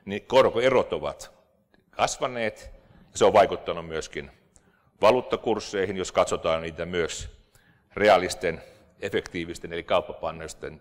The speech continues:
valuuttakurssien kautta. Ja tämä on niin kuin se rahapolitiikan peruskuva. No miten tämä kaikki on heijastunut Suomeen? Tässä on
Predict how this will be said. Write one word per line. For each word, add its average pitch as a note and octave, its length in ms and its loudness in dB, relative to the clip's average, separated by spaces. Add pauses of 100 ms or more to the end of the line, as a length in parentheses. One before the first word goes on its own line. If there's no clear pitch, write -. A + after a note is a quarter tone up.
(120)
valuuttakurssien D2+ 720 -8
kautta. - 460 -10 (1000)
Ja - 60 -16
tämä D#3 120 4
on C#3 60 4
niin C#3 120 0
kuin B2 180 -6 (220)
se A#2 120 -4
rahapolitiikan G#2+ 760 0 (540)
peruskuva. - 640 0 (880)
No D3 60 -4
miten G#3+ 240 2
tämä C#3 200 -2
kaikki C#3 380 0
on G2+ 120 -10
heijastunut F2 520 -6
Suomeen? - 560 -8 (3750)
Tässä C#3 280 4
on A#2+ 140 2